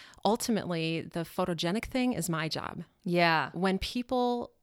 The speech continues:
Speaker 1: uh, really light up in front of the camera, it's because they're comfortable.
Speaker 2: Mm-hmm.
Speaker 1: And it's my actual job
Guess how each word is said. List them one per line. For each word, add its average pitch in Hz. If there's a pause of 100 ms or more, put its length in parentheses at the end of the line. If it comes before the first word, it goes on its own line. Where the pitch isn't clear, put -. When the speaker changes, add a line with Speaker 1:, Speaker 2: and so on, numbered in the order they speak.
(140)
Speaker 1:
uh, 170
really 208
light 175
up 175
in 165
front 160
of 156
the 156
camera, 165
it's -
because 202
they're 202
comfortable. - (120)
Speaker 2:
Mm-hmm. 202
Speaker 1:
And 180
it's -
my 175
actual 170
job 156